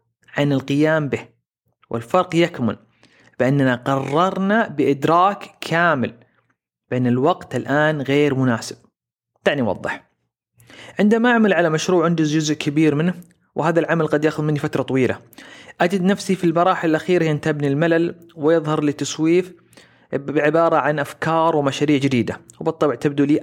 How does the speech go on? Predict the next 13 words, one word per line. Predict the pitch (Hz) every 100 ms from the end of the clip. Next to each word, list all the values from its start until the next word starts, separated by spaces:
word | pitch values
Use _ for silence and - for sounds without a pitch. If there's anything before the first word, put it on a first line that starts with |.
| -
أكثر | - - - 185 202 - -
متعة | 165 196 - 185 233 175
من | 165 160
العمل | 147 175 202
الذي | 180 156
أقوم | 151 143 123
به. | 107 - _ _ _ _ - -
في |
السابق | 139 - 220 226 160 180 - _ - _
كنت | 151 151 -
أقفز | 190 - 156 147
لهذه | 151 147
الفرص | 135 175 202 214